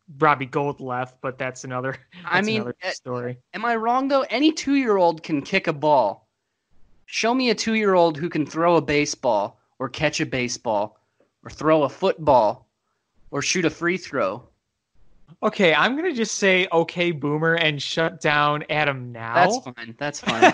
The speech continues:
Speaker 2: I'll take that. I'll take that as a compliment, actually.
Speaker 1: Okay, okay. But, uh, anyway, going back to my hockey analogy, uh, this week I was at the Blackhawks-Panthers game, and that was the great return of Joel Quenneville,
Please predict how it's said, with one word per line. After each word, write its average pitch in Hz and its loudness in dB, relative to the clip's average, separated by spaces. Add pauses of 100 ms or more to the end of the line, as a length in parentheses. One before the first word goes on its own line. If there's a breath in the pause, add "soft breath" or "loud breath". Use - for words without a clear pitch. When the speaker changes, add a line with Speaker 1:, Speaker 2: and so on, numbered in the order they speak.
(140)
Speaker 2:
I'll 320 4
take 277 -4
that. - -6
I'll 190 2
take 247 -4
that 226 4
as 185 2
a 175 -14
compliment, 139 -8
actually. 131 -10 (340)
Speaker 1:
Okay, 180 0 (140)
okay. 143 -2 (640 loud breath)
But, 202 2
uh, 175 4
anyway, 190 0
going 214 2
back 208 4
to 202 -8
my 190 2
hockey 170 0
analogy, 139 -2
uh, 135 0
this 214 -6
week 156 0
I 151 2
was 143 0
at 156 0
the 143 -2
Blackhawks-Panthers 151 0
game, 135 -2
and 139 -4
that 147 2
was 143 -2
the 147 -6
great 147 0
return 143 -2
of 135 -2
Joel 139 2
Quenneville, 143 2